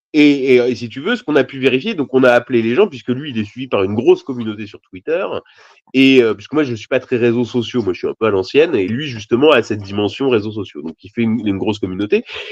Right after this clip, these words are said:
et il appelle les gens à retweeter, bah, hashtag Brigitte, donc même Brigitte, tu vois, qui est un truc neutre, euh, ou Trogneux, ou Jean-Michel, et cetera. Enfin, et on, et ce qu'on constate, c'est qu'on a un énorme,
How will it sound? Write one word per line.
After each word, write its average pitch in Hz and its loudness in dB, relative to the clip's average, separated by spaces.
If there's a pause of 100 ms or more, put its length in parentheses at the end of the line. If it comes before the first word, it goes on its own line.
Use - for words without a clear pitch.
et 95 4
il 110 6
appelle 120 4
les 110 0
gens 170 4
à 151 6
retweeter, 131 -4
bah, 95 -2
hashtag 104 -2
Brigitte, 107 -6
donc 82 -10
même 127 4
Brigitte, 147 -2
tu - -14
vois, 110 0
qui - -6
est 87 -2
un 85 -4
truc - -4
neutre, 143 0 (580)
euh, 87 4
ou 110 -6
Trogneux, 123 4
ou 127 -8
Jean-Michel, 113 -6
et 95 -6
cetera. 104 -10
Enfin, - -20 (520)
et 92 4
on, 107 2 (240)
et 117 -4
ce 101 -14
qu'on 127 -2
constate, 175 2
c'est 120 -4
qu'on 123 -2
a 120 6
un 113 2
énorme, 175 2